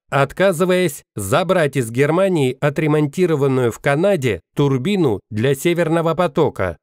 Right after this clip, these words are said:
и рассказывает сказки, что другие турбины на нем тоже ломаются одна за другой.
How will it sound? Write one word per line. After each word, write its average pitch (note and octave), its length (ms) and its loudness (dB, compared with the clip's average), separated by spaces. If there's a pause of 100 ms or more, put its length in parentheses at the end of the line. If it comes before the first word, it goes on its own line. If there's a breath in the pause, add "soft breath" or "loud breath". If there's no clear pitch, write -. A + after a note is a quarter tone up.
(160)
и D3+ 100 2
рассказывает D3+ 800 0
сказки, F3+ 680 -2 (180)
что - 300 -2
другие D#3 440 0
турбины D#3+ 560 0
на D#3+ 140 2
нем D#3+ 420 0
тоже C3+ 460 0
ломаются G#2+ 1000 -2 (200)
одна C3 500 0
за C#3+ 220 -2
другой. C3+ 560 -2